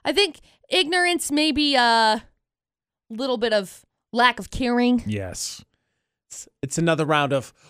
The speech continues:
Speaker 2: Park Narcs.
Speaker 1: Park Narcs.
Speaker 2: Park Narcs on
Speaker 1: Yeah.
Speaker 2: V F X. Who are our annoying parking nominees?
Speaker 1: <laughs>
Speaker 2: We'll find out after, uh, Powfu and Biba Doobie.
Speaker 1: Biba Doobie.
Speaker 2: <laughs> In a-,
Speaker 1: My favorite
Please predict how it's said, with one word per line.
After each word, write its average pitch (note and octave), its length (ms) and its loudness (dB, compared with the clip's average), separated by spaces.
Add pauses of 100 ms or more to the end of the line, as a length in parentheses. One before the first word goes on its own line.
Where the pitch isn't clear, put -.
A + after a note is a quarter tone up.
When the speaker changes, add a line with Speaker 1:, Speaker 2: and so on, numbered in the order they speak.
(200)
Speaker 2:
Park - 220 -4
Narcs. - 240 -10
Speaker 1:
Park E4+ 180 2
Narcs. E4 1000 -2
Speaker 2:
Park G3 300 8
Narcs F3 320 4
on D#3+ 80 4
Speaker 1:
Yeah. A#3+ 60 6
Speaker 2:
V D4 140 10
F D#3 160 2
X. E3 220 4
Who A#3 180 2
are A3 200 6
our F3+ 40 6
annoying E3 600 4
parking C#3+ 500 4
nominees? B2 800 2
Speaker 1:
<laughs> C4 40 -6 (640)
Speaker 2:
We'll D#3+ 120 6
find E3+ 240 6
out E3 200 4
after, D#3 520 0
uh, C3+ 160 2
Powfu D#3 600 -2
and B2+ 240 -2 (120)
Biba C3+ 200 -2
Doobie. C#3+ 320 0
Speaker 1:
Biba A4+ 80 0
Doobie. B4+ 800 2 (440)
Speaker 2:
<laughs> A3+ 260 0
In G3 80 4
a-, - 120 -2
Speaker 1:
My B4 720 2
favorite A#4 220 6